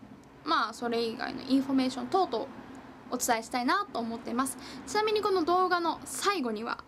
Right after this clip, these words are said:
そちらのパーティーっていうか発表会の模様も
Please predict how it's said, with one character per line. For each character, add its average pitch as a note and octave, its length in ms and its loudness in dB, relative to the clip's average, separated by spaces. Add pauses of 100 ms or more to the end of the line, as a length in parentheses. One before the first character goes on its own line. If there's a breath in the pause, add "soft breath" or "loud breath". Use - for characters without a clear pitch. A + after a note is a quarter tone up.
(220)
そ - 160 -6
ち C4+ 80 -4
ら C4+ 140 4
の B3+ 100 4
パ B3+ 140 -2
ー C#4 160 2
テ - 200 -12
ィ - 180 -6
ー C4 40 -10
っ - 40 -10
て - 160 -6
い - 20 -4
う - 20 -4
か - 60 -6
発 - 240 -10
表 E4 120 2
会 B3+ 220 -4 (340 loud breath)
の C#4 100 4
模 D#4+ 180 6
様 F#4 200 6
も A4 60 -2